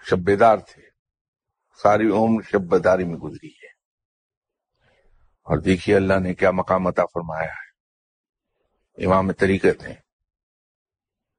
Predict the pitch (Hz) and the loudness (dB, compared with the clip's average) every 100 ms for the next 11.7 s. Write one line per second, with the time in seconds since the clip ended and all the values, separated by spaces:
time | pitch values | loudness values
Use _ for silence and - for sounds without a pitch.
0 | _ _ _ _ _ _ _ 92 87 - | _ _ _ _ _ _ _ -4 -4 0
1 | 104 92 98 98 104 - 104 117 107 110 | 0 2 2 2 0 2 0 2 0 0
2 | 131 117 95 101 85 123 117 113 110 98 | -2 -2 -6 -2 2 2 0 -6 -4 -4
3 | 98 101 104 - - - _ _ _ _ | -4 0 0 -2 -14 -20 _ _ _ _
4 | _ _ _ _ _ - 87 85 80 - | _ _ _ _ _ -8 0 2 2 -4
5 | _ _ - 98 127 123 113 107 104 - | _ _ -4 2 4 4 2 4 2 2
6 | 87 104 92 85 - - _ _ _ _ | 0 0 2 0 -2 -18 _ _ _ _
7 | _ _ _ _ _ _ _ _ - 98 | _ _ _ _ _ _ _ _ -2 2
8 | 107 123 - 85 80 - 80 80 87 - | 4 4 0 -6 -4 -2 -2 -2 -8 -14
9 | - _ _ _ _ _ _ _ _ _ | -18 _ _ _ _ _ _ _ _ _
10 | _ _ _ _ _ _ _ _ _ _ | _ _ _ _ _ _ _ _ _ _
11 | _ _ _ - 101 117 110 | _ _ _ 0 2 2 -4